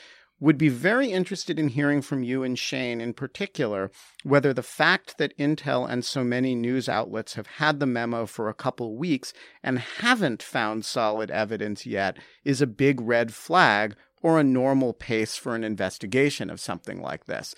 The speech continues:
So this guy reads the question in exa-, i-, the, the, the delay,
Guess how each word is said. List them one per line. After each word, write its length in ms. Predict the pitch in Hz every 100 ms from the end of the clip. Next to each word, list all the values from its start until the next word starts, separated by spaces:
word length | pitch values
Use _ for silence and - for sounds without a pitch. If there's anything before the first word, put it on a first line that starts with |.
| - - -
So 160 | 151
this 260 | 131 185 -
guy 240 | 190 156
reads 460 | 143 131 143 131 113
the 100 | 131
question 460 | - 127 - 120
in 160 | 123 123
exa-, 380 | 120 110 123 127
i-, 240 | 139 131 135
the, 240 | 127 143
the, 160 | 135 -
the 140 | 131
delay, 640 | 113 123 131 147 139 123